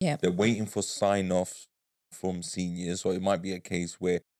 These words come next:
Speaker 2: they're potentially waiting for a sign-off for a redundancy
Speaker 1: Mm.
Speaker 2: process to be initiated with you.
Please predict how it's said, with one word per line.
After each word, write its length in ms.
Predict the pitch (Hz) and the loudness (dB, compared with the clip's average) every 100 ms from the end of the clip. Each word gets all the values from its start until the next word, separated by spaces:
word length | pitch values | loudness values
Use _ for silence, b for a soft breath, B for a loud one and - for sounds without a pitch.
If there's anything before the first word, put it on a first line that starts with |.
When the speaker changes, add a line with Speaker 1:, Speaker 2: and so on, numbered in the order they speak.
| _ | _
Speaker 2:
they're 120 | 92 | 0
potentially 560 | 90 - 104 98 87 90 | 0 -2 0 0 0 -2
waiting 240 | 90 80 | -2 -2
for 120 | 85 95 | -4 -4
a 40 | |
sign-off 480 | - 95 92 87 - - - | 0 0 0 -2 -8 -6 2
for 160 | 110 | 4
a 40 | 92 | 4
redundancy 760 | 92 87 98 90 - - 87 | 0 -2 -4 -6 -10 -6 0
Speaker 1:
Mm. 100 | 165 | 4
Speaker 2:
process 460 | 160 156 151 160 - | 4 4 4 2 0
to 100 | 87 | -4
be 140 | 95 | -2
initiated 720 | 87 90 - 92 87 82 85 | 0 -2 -2 -2 -2 -4 -8
with 180 | 90 82 | -10 -6
you. 220 | 90 107 | 0 0